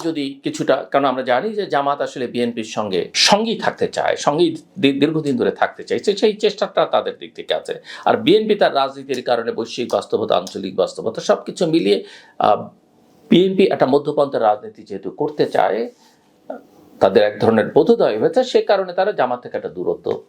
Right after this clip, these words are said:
বজায় রাখতে চাইছে। কিন্তু আমার যেটা মনে হচ্ছে যে সরকার চাইছে যে কোনোভাবে এই তিনটে দলকে এক জায়গায় আনতে পারলে বাকি সমস্যাগুলো ম্যানেজ করা, ম্যানেজ করে ফেলা সম্ভব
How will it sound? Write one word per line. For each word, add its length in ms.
বজায় 240
রাখতে 220
চাইছে। 260
কিন্তু 160
আমার 240
যেটা 200
মনে 200
হচ্ছে 180
যে 120
সরকার 560
চাইছে 560
যে 120
কোনোভাবে 440
এই 400
তিনটে 260
দলকে 440
এক 260
জায়গায় 280
আনতে 260
পারলে 240
বাকি 340
সমস্যাগুলো 560
ম্যানেজ 340
করা, 320
ম্যানেজ 260
করে 180
ফেলা 240
সম্ভব 360